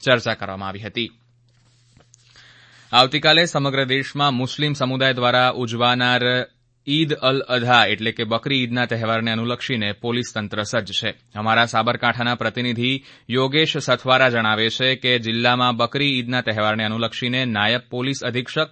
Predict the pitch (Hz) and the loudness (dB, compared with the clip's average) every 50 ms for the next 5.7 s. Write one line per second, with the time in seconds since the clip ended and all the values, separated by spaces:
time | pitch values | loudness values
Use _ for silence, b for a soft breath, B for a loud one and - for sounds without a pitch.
0 | - - 107 - 113 110 113 117 - B B B B B B B 120 131 143 156 | -4 -6 -4 2 4 4 4 4 2 B B B B B B B -2 0 0 0
1 | 156 151 - 127 131 139 - - 117 110 120 113 - 131 127 127 135 139 127 113 | 0 -2 -2 -6 -6 -4 -4 -4 -2 -2 -2 0 0 0 0 2 0 0 0 0
2 | 110 110 110 - 110 107 110 117 110 123 117 113 113 113 107 117 120 110 104 101 | 0 -2 -2 -2 -2 -2 -2 -2 -2 -2 -2 0 -2 -2 0 0 2 4 4 2
3 | 101 - 113 117 120 113 117 117 113 113 113 113 - - 127 123 127 127 127 131 | 2 2 0 0 0 0 0 0 0 -2 -4 -4 -2 0 0 2 2 2 2 2
4 | 135 139 B B B B B B - 156 160 156 - 123 120 - 120 120 117 117 | 2 0 B B B B B B -2 0 0 0 2 0 0 2 0 0 0 0
5 | 117 113 117 113 107 104 98 92 95 104 107 101 95 | 0 0 0 0 -2 -2 -4 -8 -8 -8 -8 -10 -10